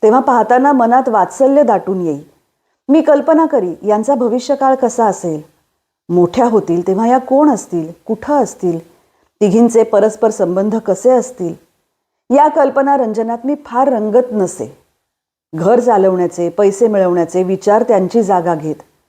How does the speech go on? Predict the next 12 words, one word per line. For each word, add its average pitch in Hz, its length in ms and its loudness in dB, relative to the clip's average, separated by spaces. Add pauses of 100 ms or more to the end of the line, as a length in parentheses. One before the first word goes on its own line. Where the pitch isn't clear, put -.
(400)
कधीकधी 247 440 4 (100)
उद्या 220 300 2
सकाळच्या 240 560 0
खर्चाची 233 480 -2
देखील 233 360 0
तरतूद 190 360 -2
घरात 180 300 -4
नसे. 151 340 -8 (1000)
मग 285 180 4
हेही 277 460 4
सर्व 196 400 2
लिहिण्याच्या, 190 680 -4